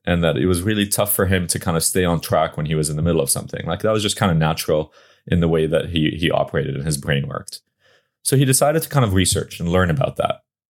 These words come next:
And he eventually came upon this sort of, like, branch of, of science that was, like, you know, l-, learning about, like, the different parts of the brain, you know, basic, starting off with just basic n-,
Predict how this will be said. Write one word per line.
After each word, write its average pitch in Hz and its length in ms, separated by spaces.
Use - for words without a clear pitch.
And 95 160
he 104 240
eventually 123 680
came 123 360
upon 104 600
this 92 240
sort 107 280
of, 82 120
like, 78 280
branch 85 720
of, 78 340
of - 240
science 107 360
that 82 160
was, 85 180
like, 87 220
you 135 80
know, 120 120
l-, 120 160
learning 127 340
about, 113 220
like, 107 160
the 107 60
different 107 420
parts 104 340
of 95 60
the 90 80
brain, 85 420
you - 100
know, 101 280
basic, 147 500
starting 139 320
off 123 160
with 92 100
just 87 180
basic 92 420
n-, 85 300